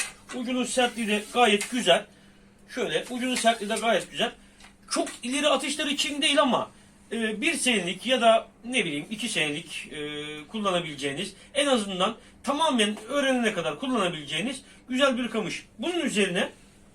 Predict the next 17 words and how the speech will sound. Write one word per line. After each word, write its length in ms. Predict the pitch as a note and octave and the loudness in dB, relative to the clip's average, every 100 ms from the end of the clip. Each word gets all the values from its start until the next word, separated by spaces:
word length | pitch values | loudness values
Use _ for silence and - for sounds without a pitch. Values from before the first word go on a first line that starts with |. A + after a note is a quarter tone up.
| - - - - - - - - - - G#3 | -20 -20 -20 -20 -20 -20 -18 -14 -14 -10 -2
makineyi, 520 | D4 D4 G#3 F#3+ - - - | 0 2 2 2 0 -10 2
gel 180 | D#4+ C#4 | 4 6
Talha 280 | A3 F3 F3 | 4 2 2
kardeşim. 340 | F3 - G3+ - - - - - - - - - - - - - - - - - - - - - | -2 -6 -14 -16 -20 -20 -20 -20 -20 -20 -20 -20 -20 -20 -20 -20 -20 -20 -20 -20 -20 -20 -20 -18
Bunun 160 | C4 E4+ | -12 -6
üzerine 420 | D#4 G#3+ G#3+ G3+ | -6 -4 -6 -6
makina 500 | A#3 D#4 A#3+ G#3 A#3+ - - - - | -4 -4 -2 -4 -6 -12 -20 -20 -2
arkadaşlar 560 | C#4+ B3 G#3 - A#3 - - | 2 2 0 0 -2 -4 -4
tercih 320 | - D4+ C#4+ B3+ | 4 4 4 2
edebileceğiniz 560 | A3 F#3+ E3+ F3 A#3+ - - - - | 0 -2 -2 -2 -2 -6 -14 -14 -4
Discovery'ler 580 | C#4+ - D4 C4 A3+ F3+ | -2 2 2 6 6 6
var. 140 | C#3+ | 4
Mesela 380 | B3+ - D#3+ - - - - - - - - - - - - - | 2 2 -2 -6 -10 -18 -18 -20 -20 -20 -20 -20 -20 -20 -20 -4
elimde 320 | C4+ D#4+ E4 | 2 6 6
gördüğünüz 540 | D4 C4+ A#3 B3 C#4 - - - | 6 6 4 2 0 -6 -20 -4
Discovery 600 | B3 D4 - C#4 G#3+ G3+ B3+ - _ - | 2 2 6 6 8 6 2 -4 _ 4
S 280 | C4 - | 6 4